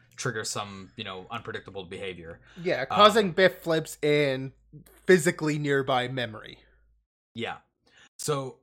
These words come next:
Speaker 1: I don't think, uh, Rowhammer style attacks can be prevented entirely.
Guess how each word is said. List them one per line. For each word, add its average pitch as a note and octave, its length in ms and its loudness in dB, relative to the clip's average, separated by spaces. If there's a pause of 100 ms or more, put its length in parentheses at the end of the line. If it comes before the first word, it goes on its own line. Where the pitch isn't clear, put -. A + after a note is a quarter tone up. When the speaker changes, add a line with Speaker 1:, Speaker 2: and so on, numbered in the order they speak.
(720)
Speaker 1:
I D3 100 -6
don't G3 260 -6
think, - 460 -12 (320)
uh, G#2+ 340 -6
Rowhammer A#2+ 480 -10
style G#2+ 320 -10
attacks G2 380 -12
can F#2 340 -16 (120)
be G#2 160 -12
prevented F#2 480 -12
entirely. E2+ 640 -10